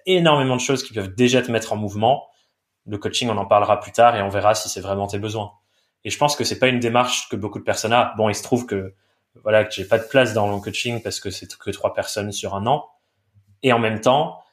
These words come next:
je me dis, c'est bien plus à son service qu'elle fasse vraiment le tour de tout ce que j'ai déjà en gratuit, entre guillemets, et qu'on précise davantage ce dont elle a vraiment besoin pour qu'elle aille au bon endroit.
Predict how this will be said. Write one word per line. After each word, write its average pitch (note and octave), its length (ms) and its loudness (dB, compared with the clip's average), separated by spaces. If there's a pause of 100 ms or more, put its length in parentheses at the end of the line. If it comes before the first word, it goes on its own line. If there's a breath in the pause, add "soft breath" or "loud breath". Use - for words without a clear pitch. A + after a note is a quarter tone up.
(260 loud breath)
je G2+ 100 -10
me G#2+ 80 -4
dis, A2 80 -4
c'est G#2 220 -4
bien C3 240 2
plus C#3 220 -2
à B2 40 2
son A#2+ 140 -2
service A2+ 460 2
qu'elle G2 160 -4
fasse F#2+ 240 -4
vraiment A2+ 420 2
le G#2+ 120 0
tour A#2 320 0
de G2+ 80 -2
tout G#2+ 140 -8
ce - 80 -12
que A2+ 100 -6
j'ai G#2 120 -6
déjà G2+ 280 -2
en G2 100 -2
gratuit, G2 400 -2
entre G2+ 180 -8
guillemets, G2+ 460 -6 (440)
et G#2 120 -6
qu'on G#2 140 -4
précise B2 560 0
davantage G#2+ 800 2
ce - 260 -4
dont A2 220 2
elle G2 60 4
a F#2+ 80 4
vraiment G#2 440 2
besoin G#2 500 0 (120)
pour G#2 120 -10
qu'elle G#2 140 2
aille G#2+ 140 4
au F#2+ 60 0
bon G2 160 -2
endroit. G#2 520 0